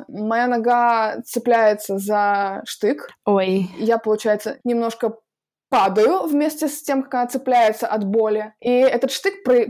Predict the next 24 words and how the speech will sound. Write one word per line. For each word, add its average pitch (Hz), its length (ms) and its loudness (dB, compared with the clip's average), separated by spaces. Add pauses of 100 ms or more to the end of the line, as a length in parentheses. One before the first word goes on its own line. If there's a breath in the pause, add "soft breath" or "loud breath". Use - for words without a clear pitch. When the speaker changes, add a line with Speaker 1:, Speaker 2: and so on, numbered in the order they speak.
Speaker 1:
проезжается 240 720 2
мне 214 280 -2
по, 214 920 0 (160)
по, 208 160 -4
по 214 260 -4
левой 220 300 2
ноге 214 600 0
прямо, 208 480 -4
ну, 196 300 -6 (380)
плотно. 196 520 -2
И 208 60 -4
я 226 140 2
понимаю, 240 300 -2
что 370 120 -8
у 247 60 -2
меня 233 80 -2
вся 233 140 -6
нога 226 200 2
в, 320 180 -8
ну, 233 160 -2
в 208 120 -14
крови, 220 500 0
и 202 60 -2
что 208 1400 -2